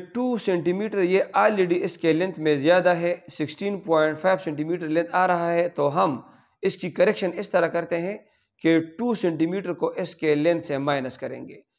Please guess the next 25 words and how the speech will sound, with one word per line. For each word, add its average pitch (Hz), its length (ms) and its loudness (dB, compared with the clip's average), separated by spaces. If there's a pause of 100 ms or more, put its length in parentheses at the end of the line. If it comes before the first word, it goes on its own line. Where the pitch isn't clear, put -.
(240)
सिक्सटीन 208 560 -6
पॉइंट 156 260 2
फ़ाइव 214 420 2
को, 208 340 0 (400)
सिक्सटीन 214 440 -6
पॉइंट 160 280 0
फ़ाइव 202 240 4
से 196 160 -4 (160)
टू 220 140 -2
सेंटीमीटर 175 540 -4
को 151 180 -2
माइनस 202 420 0
करेंगे, 214 460 -4 (640)
तो 160 140 4
हमारे 180 500 2
पास 185 420 0
फाइनल 185 400 2
रिजल्ट 160 320 -2
आएगा 160 460 0
फोर्टीन 180 540 -6 (100)
पॉइंट 131 240 -6
फ़ाइव 135 180 -6
सेंटीमीटर। - 600 -16 (1900)
इसी 156 200 -4
तरह 233 300 2